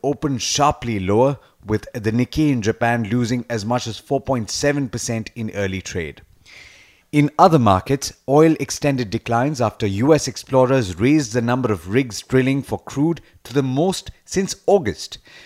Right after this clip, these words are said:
W T I crude, last I checked, was trading lower by zero point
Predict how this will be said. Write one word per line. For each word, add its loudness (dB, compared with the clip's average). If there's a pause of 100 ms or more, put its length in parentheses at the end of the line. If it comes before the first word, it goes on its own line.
(220)
W 0
T -2
I 4
crude, -4
last -2
I 0
checked, -6
was -4
trading -6
lower -2
by 0
zero -4
point -4